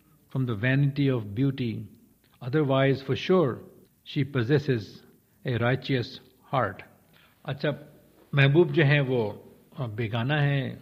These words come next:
اور توجہ نہیں دے رہا اس پہ، ان کی وفاداری پر، تو کہہ رہے ہیں یہ اس کے حسن کا غرور ہے، اس کو برا نہ کہو۔ اب یہاں بات کچھ یوں ہے کہ، آ، کسی نے ان سے پوچھا کہ بھئی وہ تو تمہاری وفا کی طرف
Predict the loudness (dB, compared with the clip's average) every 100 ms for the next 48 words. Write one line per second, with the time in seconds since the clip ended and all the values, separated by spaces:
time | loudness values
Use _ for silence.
0 | -20 _ _ _ -16 -12 -12 -14 -20 _
1 | -12 -8 -6 -6 -4 -4 -4 -6 -4 -6
2 | -8 -10 -8 -10 -14 _ _ _ _ _
3 | -12 -12 -10 -10 -8 -8 -8 -2 4 4
4 | 4 -6 -10 -20 -20 _ _ _ _ _
5 | -2 0 2 4 4 2 0 0 0 -2
6 | -10 _ -6 -4 -2 0 0 0 0 4
7 | 4 2 -4 -6 -10 -6 -4 0 0 0
8 | -2 -2 -4 -4 -10 -20 -14 -6 -2 0
9 | 2 0 0 -2 -6 -2 -2 0 -2 -2
10 | -4 -4 -8 -18 -20 _ -20 _ -10 -8
11 | -8 -8 -8 -4 0 2 2 -2 -4 -8
12 | -6 -6 -2 -2 -2 -2 -2 -2 -4 -6
13 | -8 -6 -6 -6 -6 -8 -10 -10 -6 -6
14 | -8 -10 -8 -8